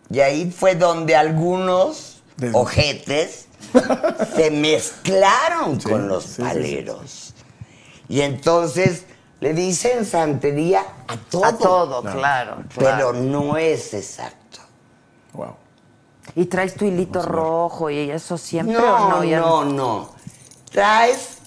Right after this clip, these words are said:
Speaker 1: mira, traigo cinco pulseras que las tienes que traer de oro,
Speaker 3: Ok.
Speaker 1: de la Virgen de la Caridad del Cobre.
Speaker 3: Cobre. Ujú.
Speaker 1: Traigo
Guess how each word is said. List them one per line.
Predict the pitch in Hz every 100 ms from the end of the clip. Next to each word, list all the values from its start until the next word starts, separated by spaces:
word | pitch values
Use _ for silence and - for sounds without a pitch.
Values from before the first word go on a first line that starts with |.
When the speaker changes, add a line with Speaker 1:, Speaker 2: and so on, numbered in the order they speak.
| - - _ _ _
Speaker 1:
mira, | 135 160 139 - - - - - - - - _ _ _
traigo | - 214 214 214 208
cinco | - - 240 262 226 240 -
pulseras | 170 151 - - 175 175 196 226 - - - _ _ _ _ _ _ _ -
que | - 165
las | 156 135 -
tienes | 185 185 220 190
que | 165
traer | 151 147 147 160 156
de | 135 123 123
oro, | 139 139 143 180 311 -
Speaker 3:
Ok. | 120 - 123 143 165 _
Speaker 1:
de | 143 151
la | 143 143
Virgen | 151 170 165 - 175 160
de | 143
la | 135 123
Caridad | - 120 117 120 135 135
del | 139 135 135
Cobre. | 160 139 127 123 104 - -
Speaker 3:
Cobre. | 110 135 127
Ujú. | 113 - - _ -
Speaker 1:
Traigo | 180 190 180 180